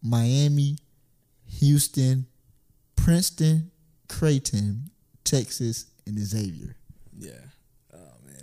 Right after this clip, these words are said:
Speaker 2: it's tough, man. In, in my other bracket, I
Speaker 1: Mm-hmm.
Speaker 2: had Houston. So
Speaker 1: Yeah.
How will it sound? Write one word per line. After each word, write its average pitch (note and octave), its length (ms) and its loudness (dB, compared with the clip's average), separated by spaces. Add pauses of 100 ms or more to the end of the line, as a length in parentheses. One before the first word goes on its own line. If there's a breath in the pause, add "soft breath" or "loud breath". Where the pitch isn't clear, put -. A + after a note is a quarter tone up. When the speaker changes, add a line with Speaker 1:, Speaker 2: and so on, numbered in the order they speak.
Speaker 2:
it's - 180 -14
tough, - 160 -20 (280)
man. - 200 -20 (340)
In, B2+ 320 -18 (100)
in A#2+ 120 -20
my A2+ 120 -16 (140)
other C3+ 240 -10
bracket, G#2 560 -14 (160)
I - 40 -18 (100)
Speaker 1:
Mm-hmm. B2 80 0
Speaker 2:
had G#2+ 340 -4 (380)
Houston. - 480 -8 (680 soft breath)
So G#2+ 400 -10
Speaker 1:
Yeah. B2 320 4